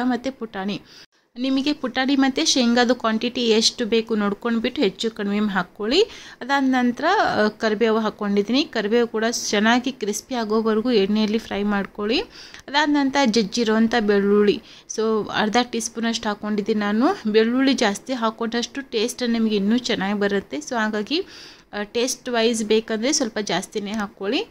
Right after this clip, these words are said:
ಅದನ್ನು ಕೂಡ ಸ್ವಲ್ಪ ಲೈಟಾಗಿ ಹಸಿ ವಾಸನೆ ಎಲ್ಲ ಹೋಗ್ಬಿಟ್ಟು ಸ್ವಲ್ಪ ಕ್ರಿಸ್ಪಿ ಆಗೋವರೆಗೂ ಎಣ್ಣೆಯಲ್ಲಿ ಅದನ್ನು ಫ್ರೈ ಮಾಡಿಕೊಂಡು,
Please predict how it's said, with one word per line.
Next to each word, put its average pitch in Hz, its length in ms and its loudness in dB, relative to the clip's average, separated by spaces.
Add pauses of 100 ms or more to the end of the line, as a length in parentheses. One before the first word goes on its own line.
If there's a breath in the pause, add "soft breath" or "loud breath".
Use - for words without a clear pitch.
(340 loud breath)
ಅದನ್ನು 262 300 0
ಕೂಡ 254 200 -2
ಸ್ವಲ್ಪ 240 460 -2 (280)
ಲೈಟಾಗಿ 240 540 0
ಹಸಿ 233 260 2
ವಾಸನೆ 226 320 2
ಎಲ್ಲ 220 160 0
ಹೋಗ್ಬಿಟ್ಟು 220 500 0
ಸ್ವಲ್ಪ 277 340 -2
ಕ್ರಿಸ್ಪಿ 233 420 -6
ಆಗೋವರೆಗೂ 220 580 0
ಎಣ್ಣೆಯಲ್ಲಿ 214 480 2
ಅದನ್ನು 208 240 -4
ಫ್ರೈ 202 260 -6
ಮಾಡಿಕೊಂಡು, 208 720 -4